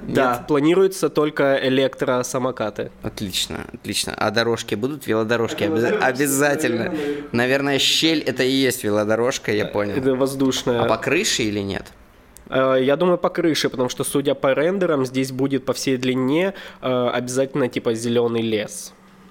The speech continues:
Speaker 2: М,
Speaker 1: Так
Speaker 2: отлично.
Speaker 1: вот. И город, получается, через весь город,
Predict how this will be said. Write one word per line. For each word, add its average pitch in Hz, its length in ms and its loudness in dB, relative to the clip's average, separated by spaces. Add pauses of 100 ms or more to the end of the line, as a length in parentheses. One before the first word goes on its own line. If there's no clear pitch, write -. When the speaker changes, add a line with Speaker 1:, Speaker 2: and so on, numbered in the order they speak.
(580)
Speaker 2:
М, 95 640 -2
Speaker 1:
Так 135 140 0
Speaker 2:
отлично. - 380 2 (220)
Speaker 1:
вот. - 80 -4
И 139 60 2
город, 190 480 2
получается, 147 880 2
через 143 280 0
весь 151 220 0
город, 151 560 0